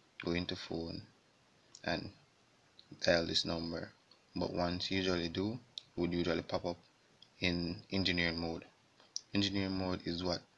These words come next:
you would use to control many features within the Android device. The font,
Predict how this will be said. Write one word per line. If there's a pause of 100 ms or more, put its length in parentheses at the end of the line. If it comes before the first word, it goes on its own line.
(600)
you
would
use
to
control (680)
many
features
within
the
Android
device. (680)
The
font,